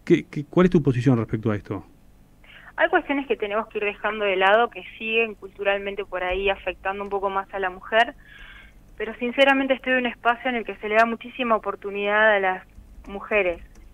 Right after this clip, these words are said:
Speaker 2: eh, y a la juventud. A ver, soy un ejemplo de eso. No lo sentí, es un equipo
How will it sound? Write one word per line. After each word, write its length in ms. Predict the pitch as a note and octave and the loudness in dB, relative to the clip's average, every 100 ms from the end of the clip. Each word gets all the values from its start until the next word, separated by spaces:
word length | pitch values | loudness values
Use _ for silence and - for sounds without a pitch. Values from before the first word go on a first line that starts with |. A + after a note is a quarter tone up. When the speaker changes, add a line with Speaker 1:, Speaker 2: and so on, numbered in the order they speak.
| - - - | -20 -20 -18
Speaker 2:
eh, 460 | F#3 F3+ E3+ E3 - | -14 -12 -10 -12 -8
y 100 | G3 | -2
a 80 | F#3 | 0
la 120 | F#3 | 0
juventud. 640 | - G3+ F#3+ G3 B3 A#3 G3+ | -2 -2 -2 -4 0 4 6
A 80 | G3 | 4
ver, 120 | G3 | 2
soy 120 | A3+ A3+ | -4 -4
un 100 | G#3 | -4
ejemplo 500 | G3 G#3+ G#3+ G#3 G3+ | -4 -4 -4 0 2
de 260 | G3+ G#3+ | 4 4
eso. 360 | G#3+ - F#3 F3 - | 2 -4 -6 -6 -2
No 160 | A#3 | -2
lo 120 | C4 B3 | 0 -4
sentí, 580 | G#3+ G#3 A#3 B3+ C4+ - - | -8 -12 -8 -6 -6 -10 -12
es 240 | G#3+ - | -12 -10
un 140 | A#3 | -8
equipo 840 | G#3+ G3+ A3 - G#3 G3+ F#3+ F3+ | -8 -8 -12 -4 2 2 2 -2